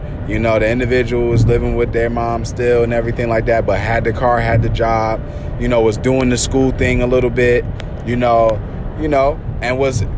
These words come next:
giving me exposure to the world and to life as well. You know, I wasn't old enough to do certain things, like go get into certain establishments. Um, times was different for me because I really wasn't really working,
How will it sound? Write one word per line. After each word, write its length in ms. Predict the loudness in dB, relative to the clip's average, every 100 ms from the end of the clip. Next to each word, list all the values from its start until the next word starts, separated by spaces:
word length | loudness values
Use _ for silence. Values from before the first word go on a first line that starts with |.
| -6
giving 300 | -2 -2 -2
me 140 | 0 0
exposure 540 | 0 0 2 2 2
to 120 | 0
the 100 | 0
world 340 | 2 4 4 2
and 80 | -2
to 80 |
life 300 | -2 -2 -2
as 140 | -4 -2
well. 380 | 2 2 2 -2 -10 -10 -10 -8
You 140 | -4
know, 160 | 0 2
I 180 | 2 2
wasn't 380 | 2 0 -2
old 240 | 0 0 0
enough 260 | 0 -2 -2
to 100 | -6
do 280 | -4 -4
certain 400 | -4 0 0 -2 -4
things, 260 | -4 -2
like 200 | -2 -2
go 220 | 0 0 0
get 220 | -2 -2
into 220 | -2 -2
certain 260 | 0 -2 0
establishments. 840 | 0 2 0 -2 -4 -2 -2 -4 -8 -8 -8 -8 -8 -8 -8
Um, 580 | -2 0 2 2 0 -2 -6 -8 -8 -4
times 360 | 0 0 -2
was 80 | -4
different 360 | 0 0 -2 -4
for 140 | -2
me 240 | 0 -2
because 400 | -2 -2 2 2
I 80 | 2
really 260 | 2 0 0
wasn't 360 | 0 -2 -2
really 180 | -4 -4
working, 580 | -4 -2 -2 -2 -6 -6